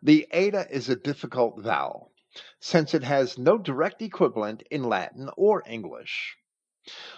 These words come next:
Although the majority of scholars usually represent it in transliterations of names with an E,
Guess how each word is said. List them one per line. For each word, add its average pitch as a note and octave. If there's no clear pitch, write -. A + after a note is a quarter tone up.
Although G#3+
the A#3
majority G3+
of F#3
scholars G#2
usually G#3+
represent D3+
it B2+
in C3+
transliterations A2+
of F#2+
names C#3+
with B2
an G#2+
E, E3+